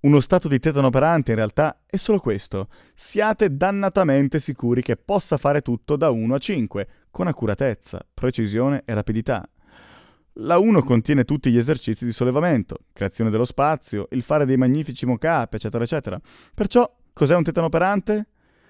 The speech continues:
Non solo è stabile all'esterno del suo corpo, è un vero esperto su questo soggetto. Può fare tutto da uno a cinque, in avanti, all'indietro, alla rovescia, con perfezione completa, certezza completa e a quale velocità?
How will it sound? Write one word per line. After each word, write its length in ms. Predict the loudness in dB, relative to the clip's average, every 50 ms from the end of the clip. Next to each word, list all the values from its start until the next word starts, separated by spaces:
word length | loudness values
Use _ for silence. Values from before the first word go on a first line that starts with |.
| _ _ _ _ _ -2
Non 180 | 2 2 2 2
solo 280 | 2 4 4 6 6
è 40 | 4
stabile 460 | 4 0 0 2 2 4 4 4 4
all'esterno 500 | 4 4 2 0 -2 0 2 2 2 2
del 140 | 2 0 0
suo 140 | 0 -2 -2
corpo, 560 | 0 2 2 2 2 0 -2 -2 -4 -4 -4 -6 _ _ _ _ _ _ _
è 140 | _ -4 -2
un 180 | 0 0 0 2
vero 260 | 2 2 2 4 2
esperto 480 | 0 -2 -2 -2 -2 -2 -2 -2 -6 -8
su 140 | -8 -8
questo 260 | -6 -6 -6 -6 -6 -8
soggetto. 720 | -8 -8 -6 -2 -2 -2 -2 -4 _ _ -12 -12 -12 -12 -14 -20 -20 -20 -20 -16 -6
Può 120 | -6 -2
fare 220 | 2 2 2 2 2
tutto 360 | 0 -2 -2 -2 -2 -2 0
da 120 | 2 2
uno 140 | 0 0 -2
a 40 | -4
cinque, 460 | -2 -2 -4 -2 -4 -4 -6 -10 -8
in 120 | -6 -4 -2
avanti, 460 | 0 0 0 0 0 -2 -6 -8 -12
all'indietro, 600 | -10 -8 -6 -4 -4 -2 0 0 -2 -2 -4 -8
alla 160 | -4 -2 0 0
rovescia, 520 | 0 0 0 -2 -2 -2 -4 -6 -6 -6 -8 -16 -20 -20 -10
con 160 | -2 0 2
perfezione 460 | 2 2 2 0 0 -2 -2 -4 -4 -2
completa, 540 | -2 -4 -2 0 0 -2 -2 -2 -6 -10 -10 _
certezza 440 | -6 -6 -6 -4 -4 -6 -4 -4 -6
completa 500 | -4 -4 -2 0 0 -2 0 0 0 0
e 160 | 0 -2 -4 -8 -12 _ _ -14 -6
a 100 | -6 -4
quale 220 | 2 2 4 4
velocità? 520 | 4 4 2 0 -2 0 0 0 0 0